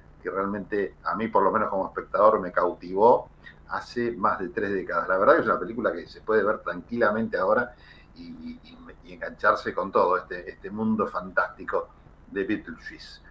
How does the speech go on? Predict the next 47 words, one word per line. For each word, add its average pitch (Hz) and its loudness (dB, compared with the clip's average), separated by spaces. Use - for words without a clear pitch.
No 113 -2
digamos 131 6
muchas 123 2
veces 117 2
Beetlejuice 120 -2
porque 92 -4
dicen 98 -4
que 85 -4
aparece, - 0
¿no? - -10
Este, 80 -8
así - -14
que 95 -4
dejemos 95 -6
ese 92 -4
demonio 104 2
donde 90 -2
tiene 101 -8
que 92 -4
estar 139 8
y 95 -14
nosotros 92 0
nos 104 4
preparamos 104 6
para 92 8
ver, 95 8
eh, - -6
Beetlejuice 113 -2
dos, - 12
que - -16
se - -16
está - 4
preparando 131 8
para 98 6
demostrar 131 8
que 104 -6
la - -2
espera 120 6
valió 101 6
la 104 6
pena. 90 -2
Así - -10
por 113 -4
lo 98 2
menos 113 -4
dicen 104 -4
los, 90 -6